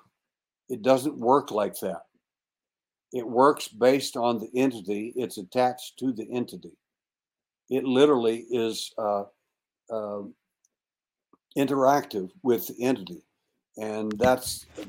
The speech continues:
that's one of the problems with, uh, back engineering some of this stuff, is that you have to back engineer that. And how do you do that?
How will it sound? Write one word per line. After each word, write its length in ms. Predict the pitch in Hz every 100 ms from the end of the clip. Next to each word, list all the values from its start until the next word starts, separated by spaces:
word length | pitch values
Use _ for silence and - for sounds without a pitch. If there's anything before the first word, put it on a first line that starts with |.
| - - -
that's 320 | 123 127 -
one 160 | 139
of 60 | 135
the 80 | 101
problems 560 | 139 135 131 135 -
with, 260 | 117 110 -
uh, 140 | 120
back 340 | 101 123 120 139
engineering 680 | 117 101 117 135 123 110 - _ _ _
some 240 | - 131
of 80 | 117
this 140 | 110 -
stuff, 380 | - 120 120
is 180 | 131 98
that 180 | 123 117 _ _ _ _ _ -
you 160 | 120
have 260 | 120 131 123
to 80 | 113
back 360 | 98 127 117
engineer 460 | 143 117 110 117 113
that. 400 | 92 135 117 -
And 120 | -
how 140 | 117 107
do 100 | 92
you 80 |
do 220 | 87 117 104
that? 220 | 92